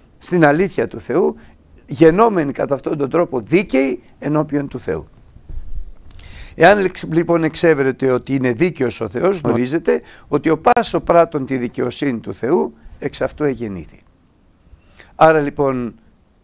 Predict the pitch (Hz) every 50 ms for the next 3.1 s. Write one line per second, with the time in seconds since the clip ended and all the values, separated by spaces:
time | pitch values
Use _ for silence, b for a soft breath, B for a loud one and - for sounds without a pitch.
0 | _ _ - - 160 160 143 156 175 233 233 - - 147 131 123 113 - - 113
1 | 107 107 98 - 123 - - 220 233 220 - - _ _ _ _ _ _ _ _
2 | _ _ _ _ _ - 151 151 147 - - - 135 123 123 113 - - - -
3 | - -